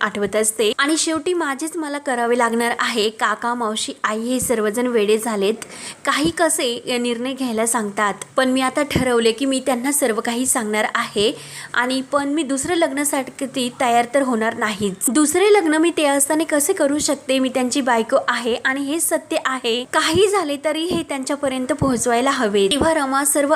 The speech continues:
अक्षयला सांगण्याचे ठरवते. त्यानंतर इकडे मुकादमांच्या घरी अक्षय, अभि, आनंद हे सर्व गणपती बाप्पांसाठी डेकोरेशनची तयारी करत असतात. अभिला आठवण येत असते की मागच्या वेळेस "आनंद दादा, तू कसा पडला होता?" तर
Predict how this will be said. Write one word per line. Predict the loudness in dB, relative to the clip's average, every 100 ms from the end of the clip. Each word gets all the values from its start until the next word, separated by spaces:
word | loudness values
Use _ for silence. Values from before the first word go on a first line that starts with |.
| 0
अक्षयला | -2 -4 -4 -4
सांगण्याचे | -4 -2 -4 -2 -4
ठरवते. | -4 -4 -4 0 -2 2
त्यानंतर | 2 2 0 -2
इकडे | -2 -2 0
मुकादमांच्या | 0 0 0 0 -2 2 2
घरी | 0 -2 0 -2 -6 -14 -14 -2
अक्षय, | 0 2 0 0 0
अभि, | 0 0 0 -2 -2
आनंद | -2 -2 -4 -4
हे | -4
सर्व | 0 2 2 0 -2 -14 -6 0
गणपती | 0 2 0
बाप्पांसाठी | 2 2 0 0 0 0 0
डेकोरेशनची | 2 2 4 2 2 0 0 0
तयारी | 2 2
करत | 2 0 0 0
असतात. | 0 0 0
अभिला | 0 2
आठवण | 2 2 0 0
येत | 0 0
असते | 0 -2
की | -2 0
मागच्या | 0 0 -2
वेळेस | 0 0 0 -2 0
"आनंद | 0 2
दादा, | 2 2
तू | 0 0
कसा | 0 2 2
पडला | 2 0 2
होता?" | 0 0 0
तर | 0